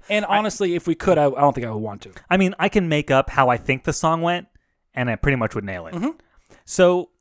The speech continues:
Speaker 2: here's what happened, folks. Matthew West, who is a, I guess, C C M singer-songwriter. He's not, like, a country musician. He's a C C M artist.
Speaker 1: Sure.
Speaker 2: Sure. And, um,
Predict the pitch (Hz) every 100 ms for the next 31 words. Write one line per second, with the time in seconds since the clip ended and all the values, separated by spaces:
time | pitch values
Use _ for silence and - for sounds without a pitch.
0 | _ - 208 143 120 104 107 98 - -
1 | 139 143 160 170 143 127 120 - - 135
2 | 127 117 110 110 110 117 120 110 127 143
3 | - 160 - 135 123 139 143 151 - 147
4 | 147 135 135 147 151 165 135 _ - 123
5 | - 180 127 110 131 - 110 135 127 -
6 | 156 135 113 101 82 - _ _ - 247
7 | 147 - _ _ - 95 - _ _ -
8 | 143 151 143 135 127